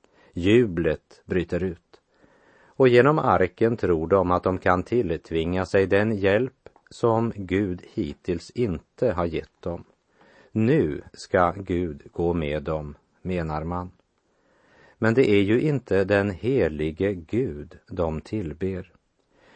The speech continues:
utan de tillber en stor låda med två stentavlor. Låt oss vara försiktiga med ceremonier, processioner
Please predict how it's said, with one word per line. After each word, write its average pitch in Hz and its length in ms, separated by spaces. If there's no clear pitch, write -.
utan 113 300
de 104 220
tillber 92 600
en 120 180
stor - 640
låda 92 720
med 95 220
två 76 300
stentavlor. 90 920
Låt 127 280
oss 123 220
vara 104 400
försiktiga 90 1160
med 87 400
ceremonier, 90 1120
processioner 92 1120